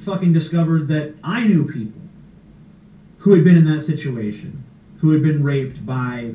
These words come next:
football players, and then the whole thing was just covered up. So i-, if this happened in these two towns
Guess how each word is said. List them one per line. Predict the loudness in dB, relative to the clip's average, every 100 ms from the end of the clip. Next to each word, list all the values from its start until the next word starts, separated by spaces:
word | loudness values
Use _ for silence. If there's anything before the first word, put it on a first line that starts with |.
| -8
football | -6 -6 -8 -10
players, | -12 -12 -12 -16 -18 -20 -20 -20 -20 -20 -20 -20 -20 -10
and | -2 0
then | 0
the |
whole | -2 -6 -6
thing | -6 -6
was | -8
just | -14 -16
covered | -14 -12 -14
up. | -18 -20 -20 -20 -20 -20 -20 -20 -20 -20 -20 -20 -18
So | 0 2 2
i-, | 0
if | -2 -4 -2
this | -2 -2 -6 -8
happened | -4 -2 -2 2 4
in | 6
these | 6 4 -4 0
two | 2 2
towns | 0 -2 -6 -6 -6 -8 -12